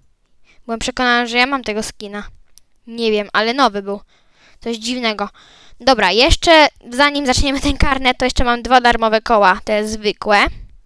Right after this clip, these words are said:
Może się trafi sto pięćdziesiąt gemów, za które będę mógł otworzyć... Yy,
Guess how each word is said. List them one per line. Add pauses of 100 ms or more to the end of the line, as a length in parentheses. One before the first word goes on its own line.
(720)
Może
się
trafi
sto
pięćdziesiąt
gemów,
za
które
będę
mógł (540)
otworzyć...
Yy,